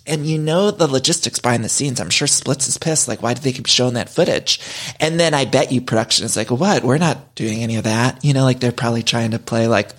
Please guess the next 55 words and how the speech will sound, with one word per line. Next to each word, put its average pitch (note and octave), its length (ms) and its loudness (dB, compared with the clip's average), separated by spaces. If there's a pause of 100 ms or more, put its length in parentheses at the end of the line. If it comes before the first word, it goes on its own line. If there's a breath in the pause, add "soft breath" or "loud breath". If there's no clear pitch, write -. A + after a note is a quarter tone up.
as - 160 0
if A2 120 -2
they're A2+ 140 2
not A2 200 -2
trying A#2 180 0
to A2 80 0
play A#2 280 2
into A#2+ 180 4
the B2+ 60 -2
fact B2+ 340 0
that A2 140 -2
Dorit A2+ 280 -2
and A2 100 -4
Mauricio A2+ 320 0
have A#2 160 0
this - 180 0
flirtatious - 600 0
love A#2 160 0
affair D3+ 240 0
happening. E3+ 440 2 (580 loud breath)
But - 120 2
I D3 140 4
love D#3 240 4
it. - 300 -2 (680 soft breath)
And E3 320 -2
layers. F3 960 4
We're C#3 160 0
getting F3 340 0
the E3+ 100 2
layers. D#3 680 2 (120)
Kathy, D#3 560 0
I C#3+ 400 0
know D3+ 280 4
that E3 240 2
I A#2+ 260 0
was D3 180 0
expecting C3 560 -2
to A#2+ 140 -2
get B2+ 180 -2
to D3 100 0
Aspen C#3 440 0
Trip E3 260 0
and C#3+ 120 0
turn D#3 220 0
on D3+ 140 0
Kathy, D#3+ 380 0
but - 120 -2
up - 220 -2
until C#3+ 180 -2
this C3+ 240 -2
point, - 300 -4
I'm E3 160 -2
on D#3 100 0
her F3 100 2
side. F#3+ 420 -2